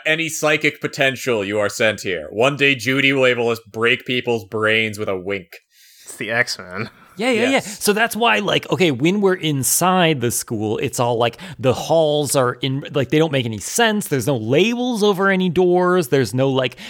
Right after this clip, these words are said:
Speaker 3: all, all the halls are, like, jagged and there's stairs to nowhere.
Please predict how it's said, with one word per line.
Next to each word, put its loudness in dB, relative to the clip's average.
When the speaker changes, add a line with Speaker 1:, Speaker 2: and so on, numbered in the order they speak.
Speaker 3:
all, 2
all 0
the 0
halls 0
are, -2
like, -4
jagged -2
and -6
there's -4
stairs -2
to -6
nowhere. 0